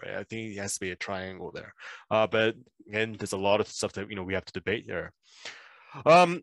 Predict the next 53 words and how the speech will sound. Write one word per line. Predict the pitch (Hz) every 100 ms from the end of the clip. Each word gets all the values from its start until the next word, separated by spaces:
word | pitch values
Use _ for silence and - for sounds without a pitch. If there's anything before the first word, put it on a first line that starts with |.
| -
okay, | 185 214 _ - - 208 180 95 - _ -
all | 214
right. | 220 139
Um, | 147 156 151 -
and | 156 151
so | 139 - 151 135
it | -
seems | 202 226
like, | 156 -
you | 123
know, |
also | 110 117 113 110
the | 101
last | 101 98 -
one. | 101 107 110 98 90 -
Uh, | 107 104 -
but | 113 117 _ _ _ _
so | - 156 147
now | 143 151 -
we're | 165 143
now | 143 160
reaching | 175 160 - 135
the | 123
end | 120 113
of |
the | 101
session. | - - 120 - 98 90
Um, | 92 107 107 107 107 107 104 113
and, | 123 120 110 110 117
you | 120
know, | 107
it's | 98 _ _ -
been | 120
a | 113
great | 110 107
conversation. | 107 104 - 117 120 156
And | 135
I | 113
think | 156 143
what | 127
we | 110
see | - - 240
is | 180
that, | 147 139 - - -
you |
know, | 156
the |
Japan-U | 131 185 208 202
S | 175
alliance | 160 147 135
has | 117 107
advanced | 117 123 123 110 -
well, | 107 135 226